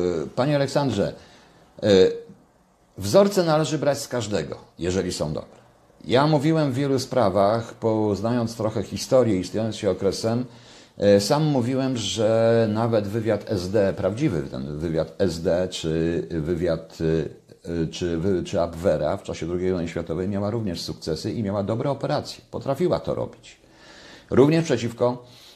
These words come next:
e, przeciwko, wiadomo, że to byli bandyci, zbrodniarze, ale wykorzystywać to, wykorzystywać ich odkrycia powinny być,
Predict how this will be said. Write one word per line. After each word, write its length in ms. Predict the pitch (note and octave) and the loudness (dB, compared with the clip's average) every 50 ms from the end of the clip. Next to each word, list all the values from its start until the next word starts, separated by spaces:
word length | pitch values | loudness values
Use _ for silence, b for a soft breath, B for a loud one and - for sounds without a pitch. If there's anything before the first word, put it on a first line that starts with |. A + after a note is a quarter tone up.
| B - | B -4
e, 500 | - G#2 G#2 G2+ G2+ G2+ G#2 G#2 G#2+ G2+ | 0 4 6 6 6 6 6 6 4 2
przeciwko, 880 | - - - B2+ - A2 A2 - - - A2+ A2+ A2 A2+ A#2 A#2 A2+ A2+ A#2 A#2 A#2 A#2 A#2 A2 G2+ G#2 | 0 0 -2 -2 0 0 -4 -6 -2 0 2 4 4 4 4 4 2 2 2 2 2 2 2 2 0 -2
wiadomo, 500 | G2+ G2 G#2 A2+ A2 A2 A2+ G#2+ G#2+ G2+ | -2 2 4 4 6 6 4 4 2 2
że 440 | G2+ G#2 G2+ G2 F#2+ F#2 F2+ F2+ E2 E2 - | 2 2 2 4 4 4 4 2 0 -2 -2
to 400 | - G2 F#2+ F#2 F#2 F#2 F#2 F2 E2+ E2 E2 | 0 2 4 4 4 4 2 2 0 -2 -2
byli 320 | D#2+ E2 G2 F#2 F2 D#2+ | 0 0 0 0 0 -2
bandyci, 600 | D#2 D#2+ D#2+ F2 F2+ F#2 E2+ G2+ G2 - G#2+ G2+ | -2 0 0 2 2 2 0 0 -2 -2 -4 -6
zbrodniarze, 680 | E2+ D#2+ F#2 F#2 F2+ E2+ F2+ F2+ D#2+ E2+ E2 G2+ - - - - | -4 -2 0 0 0 0 -2 -2 -2 -2 -2 -4 -4 -4 -2 0
ale 400 | C#3+ D3 C#3+ C3 G2+ D2 - - - - | 2 4 6 6 4 2 0 -4 -8 -14
wykorzystywać 960 | - D2+ E2 F#2 - G#2 G2+ F#2+ A#2 A2+ - - G3+ A3 F3+ A#2+ F2+ - - - | -8 -6 -4 -4 -2 -2 -2 -2 -4 -6 -4 -2 -2 0 2 0 0 -2 -4 -6
to, 360 | C#2+ C2+ C#2 - - - b b b b b b b b - | -6 -6 -6 -6 -8 -12 b b b b b b b b -4
wykorzystywać 760 | - G2 G2 A2 A2 G#2+ A#2 A2+ - D#3+ D#3 D#3 D3+ - B2+ | -2 -2 0 2 0 0 0 -2 -2 0 0 0 0 -2 -2
ich 100 | A#2+ B2 | -2 0
odkrycia 440 | A#2+ A#2+ - - G2 - - C3 | 0 0 -2 -6 -6 -4 -4 -4
powinny 440 | - D3 C3 A#2 A#2 A#2 B2+ C3+ C3+ | -2 -4 -4 -2 -2 -2 0 -2 -2
być, 600 | B2 F#2+ G2 E2 E2 - - - - - - G#2+ | -2 -2 -2 -2 -2 -6 -10 -10 -10 -8 -4 -2